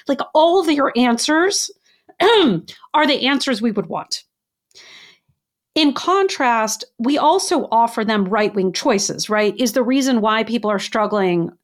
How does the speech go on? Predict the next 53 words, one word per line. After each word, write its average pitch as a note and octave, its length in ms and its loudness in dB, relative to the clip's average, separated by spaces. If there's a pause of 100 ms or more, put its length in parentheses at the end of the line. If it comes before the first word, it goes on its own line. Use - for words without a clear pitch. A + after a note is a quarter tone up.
(360)
because A3 640 2
too C#4+ 220 0
many G#3+ 200 2
handouts F3 600 -2
to A#3 80 -2
the G3 120 0
undeserving E3+ 580 -2
poor? E3+ 360 -8
Like, B3 140 0
we C#4 100 2
give D4 300 0
them B3+ 100 2
that F#3+ 180 0
option. A#3 520 0 (520)
Or C#4 240 4
is C4 180 0
it C4 80 0
because B3 340 0
too - 200 0
much A3+ 200 0
government F#3+ 360 -2
spending? E3 400 -2
Or B3 160 0
is A#3 100 0
it G#3+ 60 -2
because A#3 260 -2
you're G#3+ 100 -2
being A3+ 220 0
taxed G3 380 -4
too D#3 100 -4
much? - 320 -10
And C#4+ 80 0
I'm E4+ 140 2
not G4+ 220 0
saying C4+ 260 0
that G3 160 -4
nobody G3 580 2
takes A#3 320 -4
those E3+ 180 -2
choices. G3 540 -2 (240)
I'm B3 80 2
not B3+ 180 2
saying A#3+ 200 2
that F#3 140 0
zero G#3 360 0
percent G3+ 320 0
of F3 60 0
voters, F3+ 500 0
you B3+ 80 0
know, F3+ 120 2
pick - 280 -6
those E3+ 220 0
options. C#4+ 400 0